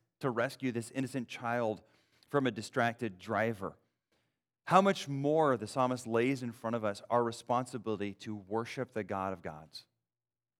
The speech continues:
That we dare not see our God in his glory and majesty and fail to worship him. So the psalmist writes this glorious psalm of praise that we might join him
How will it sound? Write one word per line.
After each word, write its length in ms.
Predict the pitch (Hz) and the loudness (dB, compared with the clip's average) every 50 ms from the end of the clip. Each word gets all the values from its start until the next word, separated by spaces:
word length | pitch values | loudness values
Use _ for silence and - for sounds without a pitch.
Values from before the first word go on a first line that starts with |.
| _ _ _ _ _ _ _ _ _ _ _ _ _ _ _ _ _ _ _ - | _ _ _ _ _ _ _ _ _ _ _ _ _ _ _ _ _ _ _ 2
That 120 | 147 165 | 4 4
we 160 | 175 180 175 156 | 6 6 4 4
dare 400 | 127 110 147 165 175 190 202 190 | 2 4 6 8 8 8 8 6
not 400 | 165 147 147 147 139 131 - - | 6 4 6 6 4 4 0 -4
see 340 | - - 165 156 143 131 | -6 -2 0 2 2 2
our 260 | 123 87 123 135 135 131 | 2 4 4 4 4 4
God 380 | 110 139 135 131 143 151 147 | 4 6 8 8 8 8 6
in 200 | 143 - 143 131 | 4 2 0 2
his 200 | 135 127 120 110 | 0 0 -2 -4
glory 540 | - 127 120 120 127 131 135 131 131 127 110 | -4 -2 0 2 4 4 4 2 2 0 0
and 160 | 123 120 120 | 0 0 2
majesty 760 | 120 117 117 123 123 117 120 117 - - 113 104 98 90 90 - - | 4 4 4 2 2 -2 -6 -10 -6 -4 -4 -4 -4 -6 -8 -6 -2
and 180 | 127 131 131 | -2 -2 -2
fail 540 | - - - - - 147 147 151 151 151 147 | -4 -10 -14 -6 0 2 4 4 4 4 2
to 220 | 151 - - 156 143 | 0 -2 -6 -4 -4
worship 640 | 127 113 104 117 127 131 123 - - 139 127 - _ _ _ _ _ _ _ | -4 -2 0 0 0 0 0 -4 -6 -6 -6 -8 _ _ _ _ _ _ _
him. 300 | - - 120 98 87 73 - _ _ _ _ _ _ _ _ _ _ _ _ _ _ _ _ _ _ _ _ - | -6 -4 -4 -4 -4 -8 -12 _ _ _ _ _ _ _ _ _ _ _ _ _ _ _ _ _ _ _ _ -6
So 100 | - 147 | -2 -2
the 60 | 147 | 0
psalmist 500 | 135 - 180 190 190 180 175 160 - - | 2 6 6 8 8 8 6 2 0 2
writes 320 | 143 151 160 170 160 - - | 6 8 8 8 6 4 0
this 340 | - 139 127 - - - - _ _ _ _ _ _ _ _ _ - 123 | 0 0 0 0 -2 -12 -14 _ _ _ _ _ _ _ _ _ -10 -4
glorious 600 | 117 143 139 151 175 185 190 175 160 147 - - - - | 2 6 8 8 10 10 10 8 6 4 2 -2 -8 -8
psalm 540 | - - - 170 160 156 151 151 151 156 | -6 -2 2 4 6 8 8 6 6 4
of 280 | - - 131 110 - - | 2 0 0 0 -4 -16
praise 760 | - - - 131 117 110 98 85 78 - - - - - - _ _ _ _ _ _ _ _ _ _ _ _ _ _ _ _ - | -8 -2 2 4 4 4 2 -2 -6 -8 -10 -10 -10 -12 -14 _ _ _ _ _ _ _ _ _ _ _ _ _ _ _ _ 2
that 160 | 151 147 135 | 4 4 4
we 200 | 160 151 156 165 | 4 2 2 4
might 300 | 156 151 143 131 110 104 | 4 2 2 0 -2 -6
join 580 | 104 - - - 131 143 143 147 170 165 156 143 | -10 -10 -8 -6 -4 -2 -2 -2 -2 -2 -4 -6
him 300 | 120 110 85 87 - | -6 -8 -8 -10 -14